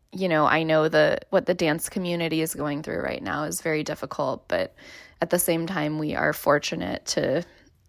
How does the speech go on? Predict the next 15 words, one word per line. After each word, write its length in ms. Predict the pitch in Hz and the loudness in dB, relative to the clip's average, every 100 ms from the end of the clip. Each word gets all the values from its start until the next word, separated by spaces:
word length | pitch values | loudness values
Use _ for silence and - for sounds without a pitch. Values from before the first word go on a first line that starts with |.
| _ - | _ -8
like, 280 | 180 151 - | -4 -2 4
those 220 | 196 175 | 4 6
of 100 | 175 | 4
us 200 | 175 - | 4 4
that 160 | 170 170 | 4 4
are 100 | 180 | 6
healthy 560 | 196 190 - 185 180 | 6 4 4 4 4
are 160 | 165 170 | 4 4
very 260 | 175 170 | 4 2
fortunate, 680 | 170 180 170 - 175 165 165 - | 0 0 0 0 -2 0 0 0
and 220 | 151 147 | -2 0
we're 100 | 170 | -2
fortunate 560 | - 175 - 170 160 - | 2 2 2 -6 -6 0
to 300 | 170 165 185 - - - - | 2 2 -2 -10 -20 -10 0
just 380 | 190 - - | 2 2 -4